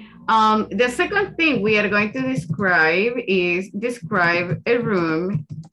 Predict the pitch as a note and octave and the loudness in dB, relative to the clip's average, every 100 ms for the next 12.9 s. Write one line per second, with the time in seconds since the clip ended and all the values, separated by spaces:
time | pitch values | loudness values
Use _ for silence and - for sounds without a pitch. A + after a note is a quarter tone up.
0 | - F#3 F3 F3 E3+ - E3+ E3 D#3+ D3+ | -8 -2 0 0 -2 -4 -4 -2 0 0
1 | D#3+ B2+ - - - D#3 - D#3+ - D#3+ | -2 -4 -6 -12 -20 -18 -12 -12 -10 -14
2 | - - A#3+ F3 - G#3 G#3 G#3 G3+ G#3 | -12 -2 0 0 2 4 4 4 4 2
3 | F3+ - A#3+ C4 C4+ D4+ C4+ B3+ C4 A#3+ | -2 -6 0 0 2 2 2 2 0 0
4 | B3 A#3 G3 E3+ C3 G2+ - _ _ _ | 0 2 4 2 0 -4 -12 _ _ _
5 | - A#3+ A3 B3 D#4+ C4 A#3 G#3 A3 A#3+ | 0 2 2 0 -2 2 2 2 0 0
6 | A3 G3+ F#3 F#3+ F#3+ E3+ F3 G#3 A3 G#3 | 2 2 2 0 0 0 0 -2 0 -2
7 | - - F#3+ G3+ F#3+ F3+ F#3 F#3 F#3+ - | -4 -6 0 0 2 2 0 0 -4 -4
8 | F3+ F3+ - F3+ F#3+ G#3 - F#3+ D#3+ C#3 | -8 -6 -2 0 -2 -2 -2 0 0 -4
9 | - - D3+ - - A3+ A#3 A3+ G#3+ A3 | -12 -10 -10 -8 -2 0 2 2 0 2
10 | G#3+ G#3+ G#3+ F#3+ F3+ E3+ E3 E3+ - F#3+ | 2 4 2 0 0 0 0 -2 0 2
11 | G#3 A3 G#3+ G#3 G#3+ G#3+ G#3 F#3 E3 D#3+ | 2 2 2 2 2 2 2 2 4 2
12 | D#3 F3 G#3+ G#3+ G#3+ F#3 F3+ F3+ F#3 | 0 -2 0 0 -2 -2 0 -2 -6